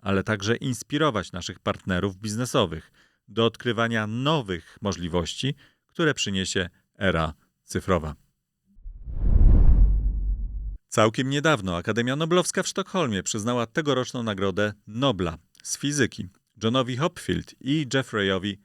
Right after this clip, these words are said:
Hinton za pionierskie badania nad sieciami neuronowymi, co przyczyniło się do rozwoju sztucznej inteligencji. W ten sposób po raz pierwszy w historii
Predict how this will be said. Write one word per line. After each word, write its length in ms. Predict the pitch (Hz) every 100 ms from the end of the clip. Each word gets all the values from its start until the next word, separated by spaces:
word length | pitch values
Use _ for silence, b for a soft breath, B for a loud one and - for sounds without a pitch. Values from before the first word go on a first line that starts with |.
| _
Hinton 500 | - 143 113 - 85
za 160 | 85 104
pionierskie 520 | - 135 156 - 123
badania 420 | 98 98 113 107
nad 220 | 104 127 -
sieciami 600 | - 113 - 127 104 82 _
neuronowymi, 960 | 92 104 139 139 98 90 80 85 82 131 - _ _ _
co 200 | - 131
przyczyniło 600 | - 117 - 147 160 95
się 240 | 82 95 92 b b -
do 140 | 107
rozwoju 640 | 139 113 85 92 90 87 85 _ _
sztucznej 520 | - - 92 - 87
inteligencji. 720 | 82 90 90 95 95 - 101 - _ _ _ b
W 80 | -
ten 180 | 135
sposób 420 | 147 - 165 123 -
po 100 | 107
raz 160 | 107
pierwszy 340 | - 127 - 147
w 40 |
historii 560 | 160 - 147 101 82